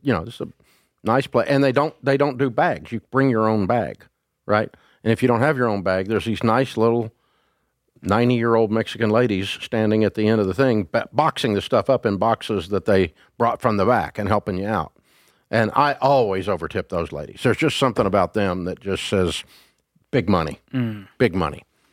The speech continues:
Speaker 1: So, yeah, I wanna do that for sure. This one, I'm kind of gonna be fifty-fifty. I got two thoughts on it. One is I don't wanna be guilted into anything. I'm with you. And B,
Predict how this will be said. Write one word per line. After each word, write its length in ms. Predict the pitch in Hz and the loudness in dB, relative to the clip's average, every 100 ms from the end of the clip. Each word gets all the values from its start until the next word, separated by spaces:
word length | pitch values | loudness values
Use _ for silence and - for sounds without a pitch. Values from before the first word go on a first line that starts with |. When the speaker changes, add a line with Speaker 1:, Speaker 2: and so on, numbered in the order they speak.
| _ | _
Speaker 1:
So, 260 | - - 90 | -6 0 0
yeah, 220 | 80 101 | 2 2
I 40 | 101 | 2
wanna 200 | 107 104 | 0 2
do 160 | 107 | 2
that 180 | 98 85 | 2 0
for 100 | - | -4
sure. 220 | - 87 - - - - - | -6 -6 -6 -12 -20 -10 0
This 240 | 185 - | 2 4
one, 240 | 196 180 - | 2 2 -2
I'm 320 | - 139 160 131 | -2 0 0 -4
kind 280 | - 139 | -2 0
of 80 | 131 | 0
gonna 160 | 117 120 | 0 0
be 140 | 107 | 0
fifty-fifty. 640 | - 117 117 - 117 113 101 | 0 -2 -2 0 0 0 -4
I 60 | 151 | -2
got 200 | 175 - | -2 -2
two 180 | 233 214 | -2 0
thoughts 320 | 175 127 - | 2 0 0
on 120 | 101 | -4
it. 100 | 90 | -2
One 180 | 113 156 | 0 2
is 160 | 147 123 | 2 2
I 40 | |
don't 120 | 131 | 2
wanna 100 | 127 | 0
be 120 | 113 | 0
guilted 300 | 113 117 120 | 0 0 0
into 200 | 107 110 | 0 2
anything. 340 | 104 92 95 92 | 2 2 0 0
I'm 100 | 98 | 0
with 180 | 98 - | 0 2
you. 180 | 82 85 _ _ _ - _ _ - | 2 0 _ _ _ -20 _ _ 0
And 480 | 107 107 104 - - 101 | 2 4 2 -4 -8 0
B, 460 | 143 127 117 110 | 2 2 2 0